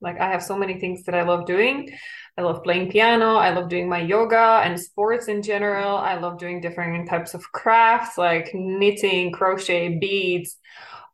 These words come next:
you name it, so many things I love doing and trying. I love the creativity part of it.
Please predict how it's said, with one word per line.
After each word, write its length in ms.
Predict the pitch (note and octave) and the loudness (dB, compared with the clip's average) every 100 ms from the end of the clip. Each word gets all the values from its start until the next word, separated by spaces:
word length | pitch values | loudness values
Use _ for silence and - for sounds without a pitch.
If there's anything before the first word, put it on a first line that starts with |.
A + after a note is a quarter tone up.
| - - - - | -20 -20 -16 -14
you 320 | F3+ G3 C4 | -6 -2 2
name 300 | G#3+ G#3 G3+ | 4 4 4
it, 220 | F3 E3+ | 2 2
so 120 | A3+ | 0
many 260 | A#3 G3+ G3 | 2 0 -2
things 260 | F#3+ E3+ | -6 -6
I 100 | - | -4
love 240 | F3 F3+ E3+ | -4 -4 -4
doing 500 | F3+ F3 F3 F3 E3+ | -6 -6 -6 -8 -6
and 160 | F#3 F3 | -4 -4
trying. 460 | - F3+ F3+ F3 | 0 2 2 0
I 80 | - | 0
love 220 | F3+ F#3 | 2 0
the 80 | F#3 | -2
creativity 680 | F3+ F#3+ F3 E3+ E3+ F3 G3 | -6 -4 -4 -6 -8 -6 -6
part 160 | - G#3 | -2 -2
of 80 | A3 | 0
it. 140 | A#3+ | -4